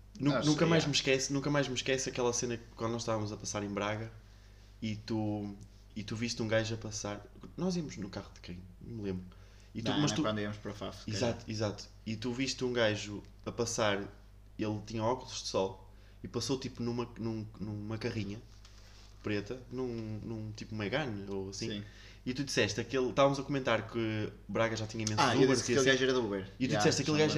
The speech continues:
Speaker 2: lembro.
Speaker 1: era, era da Uber. E isso para mim é a psicologia dos carros. É, tu conseguiste a perceber que a pessoa que está a conduzir e o tipo de carro, eh, pronto, leva a um, a um perfil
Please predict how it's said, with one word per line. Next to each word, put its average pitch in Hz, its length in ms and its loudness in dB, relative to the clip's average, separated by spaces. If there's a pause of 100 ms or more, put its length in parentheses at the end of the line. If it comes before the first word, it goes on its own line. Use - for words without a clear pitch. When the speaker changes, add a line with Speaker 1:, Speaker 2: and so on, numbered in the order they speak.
Speaker 2:
lembro. 131 260 4
Speaker 1:
era, - 20 2 (100)
era 117 40 0
da 110 80 -2
Uber. 90 240 0 (360)
E 127 80 2
isso 135 120 0
para 139 140 2
mim 151 240 2
é 151 40 0
a 151 40 -2
psicologia 147 460 -4
dos - 120 -6
carros. - 380 -4 (100)
É, 101 260 0
tu - 160 -10
conseguiste 135 520 -4
a - 20 -6
perceber - 480 -2 (120)
que - 120 0
a - 60 0
pessoa 135 220 -4
que 131 40 -10
está 131 120 -2
a - 20 -4
conduzir 113 440 -4
e 110 40 0
o 104 60 -4
tipo - 260 -10
de - 80 -20
carro, 110 380 0 (600)
eh, 143 360 2 (100)
pronto, 151 340 -2
leva 127 240 2
a 131 60 6
um, 131 140 4
a 123 140 2
um 127 60 0
perfil 156 540 -4